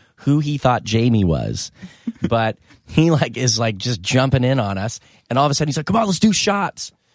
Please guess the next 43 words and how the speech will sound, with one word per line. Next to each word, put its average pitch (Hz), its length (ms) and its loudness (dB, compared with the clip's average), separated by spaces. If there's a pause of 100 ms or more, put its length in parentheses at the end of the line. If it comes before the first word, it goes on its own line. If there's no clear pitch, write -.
(140)
So - 140 -2
all 143 60 4
of 160 60 0
a - 20 -2
sudden 156 180 0
we're 139 80 -2
doing 135 240 0
shots 127 380 0
with 113 120 -2
Nelly, 110 380 2
and 90 100 -2
this 101 120 -2
publicist 127 680 -4
is 98 140 -8
standing 107 320 -4
there, 98 120 -2
like, 92 180 -6 (180)
and 110 80 -2
I'm 104 100 -4
like, 101 140 -6
"All 113 60 -2
right, 98 140 0
fine, 90 280 -6
let's 98 180 -2
go." 78 160 -2 (600)
So 117 500 0 (760)
Jamie 139 300 2
convinces 120 420 0
me 113 140 4
we 110 100 4
have 98 180 0
to 87 100 -4
do 87 160 2
this. 85 240 -2
It's - 100 -6
a 98 60 0
once 98 240 0
in 92 80 -2
a 90 40 0
lifetime 85 520 -2
kind 80 180 -2
of 80 60 -4
situation. 82 580 -4